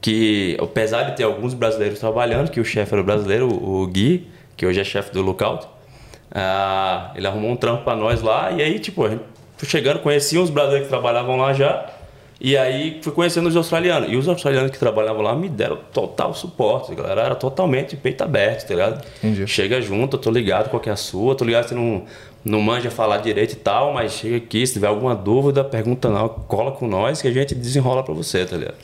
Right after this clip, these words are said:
Speaker 2: Então esse público que te deu, que você disse que queria ficar mais perto de gente, não só brasileiro, né? Qual foi esse público que você chegou mais perto, teve mais, é, mais relação, mais troca, assim?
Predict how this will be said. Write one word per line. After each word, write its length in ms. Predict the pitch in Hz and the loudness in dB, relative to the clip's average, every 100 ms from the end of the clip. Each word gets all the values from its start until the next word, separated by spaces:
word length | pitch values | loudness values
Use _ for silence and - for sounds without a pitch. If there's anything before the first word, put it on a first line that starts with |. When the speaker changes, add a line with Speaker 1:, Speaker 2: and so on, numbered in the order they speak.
| - | -2
Speaker 2:
Então 140 | 127 | 2
esse 200 | 131 131 | 2 2
público 360 | 139 147 143 139 | 2 2 2 0
que 80 | 135 | -2
te 140 | - | -2
deu, 280 | 123 135 131 127 | 2 4 4 0
que 240 | - 117 - - - - | -4 -6 -6 -20 -20 -8
você 180 | - 127 | 0 0
disse 220 | 117 117 | 0 0
que 100 | 131 | 0
queria 280 | 113 120 123 | 2 2 2
ficar 180 | - 127 | 2 0
mais 200 | 123 104 - - - | 0 -4 -10 -20 -8
perto 320 | - 127 127 120 | 0 2 0 -6
de 100 | 117 | -4
gente, 340 | 120 120 120 | -2 -4 0
não 120 | 143 | 0
só 200 | 139 147 143 | 2 2 2
brasileiro, 480 | 139 135 117 107 | 0 2 2 2
né? 140 | 117 123 - - | 2 0 -4 0
Qual 180 | 139 | 2
foi 160 | 135 143 | 2 0
esse 200 | 127 120 | -2 -4
público 340 | - 120 110 | 0 0 0
que 40 | - | 0
você 200 | 113 - | 2 2
chegou 380 | - 110 110 101 | 2 4 2 2
mais 200 | 113 110 | 0 0
perto, 380 | - 113 107 107 - - | 0 0 0 -4 -6 -2
teve 180 | 113 113 | 2 4
mais, 380 | 113 107 98 | 4 4 2
é, 460 | 110 110 107 104 101 - - - - - | 2 4 4 4 2 -8 -12 -12 -20 -16
mais 220 | 139 127 127 | -2 2 4
relação, 320 | 127 - 113 | 2 2 0
mais 220 | 123 - | 0 0
troca, 340 | 127 110 - | 2 2 2
assim? 240 | 98 - | -4 -2